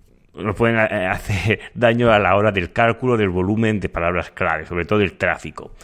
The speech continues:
Ah, ha, ha añadido un reciente cambio que ahora nos agrupa en las palabras clave. Os pongo un ejemplo. Si ponemos zapato en plural o en singular, es decir, zapatos o zapato,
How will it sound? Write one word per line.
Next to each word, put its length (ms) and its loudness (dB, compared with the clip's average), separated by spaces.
Ah, 640 -4
ha, 260 0
ha 100 -6
añadido 440 2
un 40 0
reciente 420 0
cambio 460 -2
que 100 0
ahora 140 0
nos 180 -6
agrupa 340 -2
en 100 0
las 120 -4
palabras 360 -2
clave. 280 -12
Os 160 -6
pongo 200 0
un 80 0
ejemplo. 480 -12
Si 180 -8
ponemos 380 0
zapato 500 -2
en 160 -4
plural 380 -2
o 80 -8
en 40 -8
singular, 520 0
es 100 -6
decir, 160 -10
zapatos 540 -4
o 80 -8
zapato, 640 -4